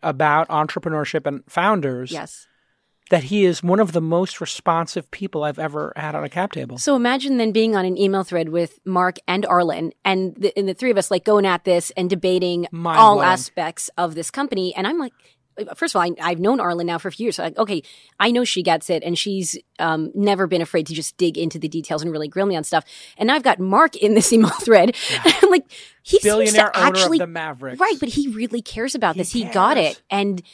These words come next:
Speaker 2: he immediately, um, just jumped into the stuff that really matters about what we're doing, and,
Speaker 1: Yeah.
Speaker 2: um, wasn't, wasn't there for the fluff, wasn't there for, uh, the, uh,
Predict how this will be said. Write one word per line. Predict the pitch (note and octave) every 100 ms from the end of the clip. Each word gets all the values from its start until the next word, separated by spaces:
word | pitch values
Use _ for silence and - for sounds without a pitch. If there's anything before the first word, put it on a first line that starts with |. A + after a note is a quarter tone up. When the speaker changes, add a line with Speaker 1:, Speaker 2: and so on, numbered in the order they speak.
| _ _
Speaker 2:
he | - A#3 G#3+
immediately, | - G#3 G#3+ A3 A3 G3 F#3+ F3+ E3+ -
um, | G3 F3 D#3+ D3 -
just | F#3 -
jumped | - F#3+ F3+
into | F#3 F#3 E3+ -
the | E3+
stuff | - F#3 -
that | E3
really | E3+ F3 E3+
matters | D#3+ D#3 F3 D#3+
about | E3
what | D#3+
we're | D#3+
doing, | D#3 E3 D#3+ D#3 D#3 -
and, | D#3+ D3+ C3+ - - _ -
Speaker 1:
Yeah. | D#3
Speaker 2:
um, | D3 C#3+ _
wasn't, | - G3 F3+ F#3 -
wasn't | G3 G#3 G#3+
there | F#3
for | E3
the | E3+
fluff, | - D#3 D3+
wasn't | F#3 F3+ F#3
there | E3
for, | D#3+ F3 D#3 D3+ D3+ - - _
uh, | E3 D#3 D3 D3+
the, | D3+ E3+ D#3 D3+
uh, | D3